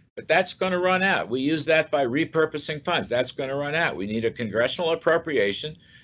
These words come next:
to ensure that those people will remain covered by a federal, uh, program during this, um, difficult period.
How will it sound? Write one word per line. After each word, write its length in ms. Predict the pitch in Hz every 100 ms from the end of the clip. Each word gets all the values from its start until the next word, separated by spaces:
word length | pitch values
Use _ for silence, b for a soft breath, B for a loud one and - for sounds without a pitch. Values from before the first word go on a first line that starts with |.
| b -
to 180 | 117 120
ensure 840 | 131 - - 233 180 107 147 - b b 113
that 120 | -
those 280 | 151 196 -
people 420 | 139 131 156 143
will 220 | 127 123
remain 720 | 123 135 185 208 135 156 170 _ b _
covered 420 | - 139 117 147 143
by 200 | 123 139
a 60 |
federal, 480 | 143 127 120 143 147 - b b -
uh, 280 | 123 131 135 - _ -
program 560 | 180 196 120 113 139 120
during 320 | 131 143 143
this, 300 | 147 - 156
um, 260 | 151 156 - _ _ -
difficult 540 | 160 180 - 175 175
period. 360 | 208 214 107